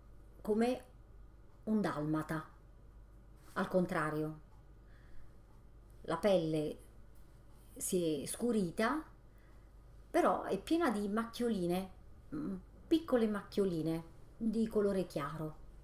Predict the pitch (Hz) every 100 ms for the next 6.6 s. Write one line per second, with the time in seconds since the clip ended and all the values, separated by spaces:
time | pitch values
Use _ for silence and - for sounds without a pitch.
0 | - - - - - - - - - -
1 | 247 233 226 208 - 165 151 - - 156
2 | 151 - - - - - - - - -
3 | 254 254 220 214 214 202 190 - 185 190
4 | - 196 202 208 185 180 180 226 226 226
5 | 214 208 185 - 202 190 185 180 180 -
6 | 170 - 151 143 151